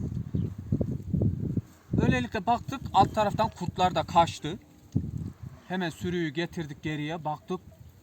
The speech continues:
Sürü sanki şey, e, üç yüz tane keçi varsa korkudan sıkışınca iki yüz tane keçi gibi veya yüz elli tane keçi gibi görünüyor. Acaba dedik,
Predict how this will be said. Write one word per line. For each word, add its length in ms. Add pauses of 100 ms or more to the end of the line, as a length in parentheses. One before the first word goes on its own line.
(600)
Sürü 400 (580)
sanki 340
şey, 240
e, 60 (1400)
üç 220
yüz 140
tane 280
keçi 300
varsa 400 (760)
korkudan 440
sıkışınca 720 (440)
iki 200
yüz 180
tane 280
keçi 340
gibi 320
veya 200
yüz 260
elli 180
tane 300
keçi 300
gibi 220
görünüyor. 440 (1000)
Acaba 400
dedik, 220